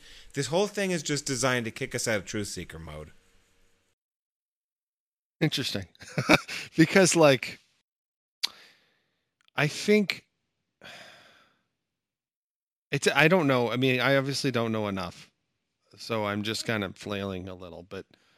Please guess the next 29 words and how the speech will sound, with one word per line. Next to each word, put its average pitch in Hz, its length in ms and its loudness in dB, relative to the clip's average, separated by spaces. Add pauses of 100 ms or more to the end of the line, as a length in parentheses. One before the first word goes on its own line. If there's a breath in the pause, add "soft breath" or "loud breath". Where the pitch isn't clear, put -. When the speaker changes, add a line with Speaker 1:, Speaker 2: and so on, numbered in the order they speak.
(960 soft breath)
Speaker 2:
on 147 140 4
the 147 80 4
one 214 220 4
hand, 120 520 0 (480)
this 127 160 -2
guy 127 220 4
has 117 200 2
been 110 320 -2
labeled 165 400 4
a 113 60 0
pragmatist, 90 760 -6
whether 104 340 -4
or 101 60 -4
not 104 260 -4
you 113 560 -4 (200)
in 107 200 -16
particular 110 520 -4
or 98 440 -6 (560)
Nelson 95 400 -6
Goodman 98 420 -4
himself 127 640 -6
would 110 280 -10
believe 104 560 -6
that 104 180 -10
they, 101 200 -4
he - 260 -12
was 98 180 -10
a 90 60 -18
pragmatist 113 720 -6